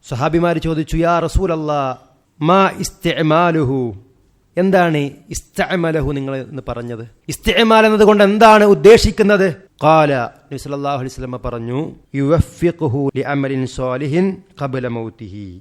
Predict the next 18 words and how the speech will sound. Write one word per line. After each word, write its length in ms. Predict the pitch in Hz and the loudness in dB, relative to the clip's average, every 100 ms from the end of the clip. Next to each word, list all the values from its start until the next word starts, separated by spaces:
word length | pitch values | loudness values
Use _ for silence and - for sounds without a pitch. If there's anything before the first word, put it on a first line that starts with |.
| _ | _
അതായത് 680 | 113 120 123 123 120 143 - - | -4 -2 -2 -4 -4 -6 -8 -8
അല്ലാഹു 500 | 127 139 147 147 139 | -4 0 2 2 2
സുബ്ഹാനഹു 800 | 131 131 123 113 147 143 131 127 | -2 -6 -6 -4 -2 -2 -2 -4
വ 80 | 123 | -4
തആല 720 | - 143 139 135 127 123 117 - _ _ - | -6 -8 -6 -6 -4 -6 -8 -10 _ _ -10
ഖൈർ 220 | 131 131 147 | -4 -2 -4
ഉദ്ദേശിക്കുന്ന 680 | 127 139 127 127 135 123 | -2 -2 -2 -4 -6 -6
ഈ 80 | 120 | -6
വ്യക്തിക്ക് 640 | 110 - - 123 139 147 - _ - | -6 -10 -12 -6 -2 -4 -6 _ 0
അയാളുടെ 260 | 165 220 233 | 6 8 8
മരണം 460 | 214 208 226 240 214 | 6 6 6 4 4
കടന്നു 280 | 208 226 233 | 4 4 6
വരുന്നതിന് 480 | 226 226 214 214 214 | 8 8 8 6 6
മുമ്പ് 560 | 196 190 196 202 190 185 - - _ - | 4 4 4 6 6 2 -10 -20 _ -8
സൽക്കർമ്മങ്ങൾ 960 | - 202 233 - 269 254 247 240 233 | 4 6 6 4 6 6 4 2 2
ചെയ്യാനുള്ള 800 | 220 202 185 185 196 202 190 175 | 2 0 0 4 4 4 2 0
തൗഫീഖ് 880 | 165 165 175 190 - 214 220 - 170 | -2 0 2 2 -2 -2 -2 -2 -2
നൽകും. 480 | 147 123 120 92 | -2 0 -2 -4